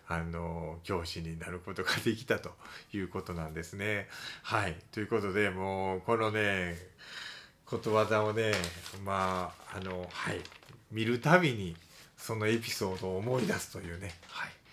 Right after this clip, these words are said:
ということなんで、まあ、すいません。しょうもない、あの、エピソードなんですけれども、紹介させていただきました。はい。それじゃあ最後にね、使い方を紹介して終わりたいと思います。九！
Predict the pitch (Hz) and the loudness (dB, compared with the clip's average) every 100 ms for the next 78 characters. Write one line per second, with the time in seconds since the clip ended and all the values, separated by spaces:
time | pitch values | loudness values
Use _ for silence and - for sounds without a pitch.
0 | - - 101 110 - 92 87 92 92 82 | -20 -10 -6 -6 -6 -6 -6 -6 -8 -8
1 | - 87 101 - - 92 95 104 113 95 | -8 -6 -4 0 2 0 -2 -4 -2 -2
2 | 87 - 90 87 87 82 - 95 95 90 | -4 -8 -8 -6 -8 -8 -4 -4 -2 -6
3 | 90 87 - 107 135 156 - 95 92 90 | -6 -8 -4 -2 0 -2 -2 -2 -2 -4
4 | 92 107 - 101 110 156 151 110 98 92 | -6 -6 -8 -6 -4 -2 -2 -2 -6 -6
5 | 101 107 - - - - - - - - | -6 -4 -4 -4 -14 -14 -8 -8 -10 -20
6 | - - - - - - 208 220 180 170 | -14 -10 -8 -8 -8 2 10 10 12 10
7 | 156 139 160 - 135 127 127 123 117 127 | 8 8 6 8 6 8 6 6 4 4
8 | 117 117 110 - 165 123 117 107 110 107 | 4 6 4 4 6 8 8 6 2 2
9 | 101 101 101 101 98 117 143 - - - | 2 -4 -2 -4 4 6 6 4 -14 -20
10 | - - - - - - - - - - | -20 -20 -20 -20 -20 -20 -20 -20 -20 -16
11 | - - - - - - - - | -12 -8 -10 -12 -16 -12 8 12